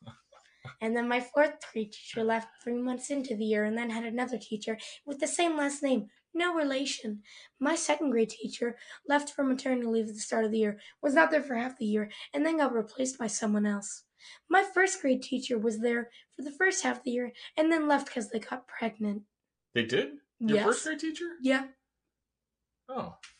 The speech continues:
Speaker 2: I thought they just had a kid.
Speaker 1: My fifth grade teacher had nothing, but she did hurt her foot,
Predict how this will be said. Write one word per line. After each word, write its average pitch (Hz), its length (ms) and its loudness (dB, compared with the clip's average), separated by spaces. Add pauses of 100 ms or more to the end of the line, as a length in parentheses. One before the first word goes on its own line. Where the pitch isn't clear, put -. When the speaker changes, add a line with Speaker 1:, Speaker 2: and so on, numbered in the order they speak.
(160)
Speaker 2:
I 170 100 -2
thought 247 220 0
they 208 80 0
just 165 180 -6
had 180 180 0
a 123 60 -4
kid. - 340 -8 (220)
Speaker 1:
My 370 120 4
fifth 381 340 -2
grade 240 200 2
teacher 262 420 0
had 262 260 0
nothing, 240 500 -2 (340)
but 262 100 -2
she 294 180 2
did 294 200 4
hurt 240 200 0
her 240 120 0
foot, 214 320 -2